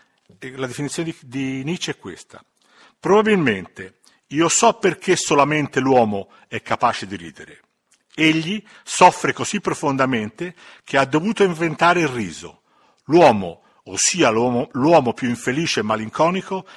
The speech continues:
è in tutta evidenza anche l'animale più allegro." È un bel paradosso, ma è questa esattamente la chiave che spiega Kafka.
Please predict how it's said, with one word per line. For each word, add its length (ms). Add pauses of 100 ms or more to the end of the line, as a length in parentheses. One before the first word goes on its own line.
è 100
in 240
tutta 280
evidenza 680 (220)
anche 320
l'animale 600 (260)
più 140
allegro." 600 (520)
È 120
un 100
bel 160
paradosso, 540
ma 100
è 100
questa 320
esattamente 720 (320)
la 160
chiave 580 (320)
che 120
spiega 340
Kafka. 500